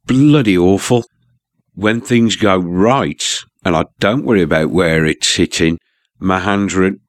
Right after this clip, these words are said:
you know, when my hand relaxes, I stop worrying about where it's hitting, the shot breaks.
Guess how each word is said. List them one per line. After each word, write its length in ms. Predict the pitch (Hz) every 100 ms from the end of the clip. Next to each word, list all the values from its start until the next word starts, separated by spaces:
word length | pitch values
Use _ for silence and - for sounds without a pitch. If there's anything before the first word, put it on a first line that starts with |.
| -
you 120 | 107
know, 140 | 90
when 120 | 92
my 100 | 95
hand 220 | 101 113 101
relaxes, 540 | 95 104 - - 85
I 20 |
stop 340 | 90 - 107 110
worrying 260 | 113 107
about 220 | 107 110
where 220 | 80 107 98
it's 160 | -
hitting, 240 | 110 98 98
the 80 |
shot 280 | 90 - 113 -
breaks. 540 | 90 80 80 - -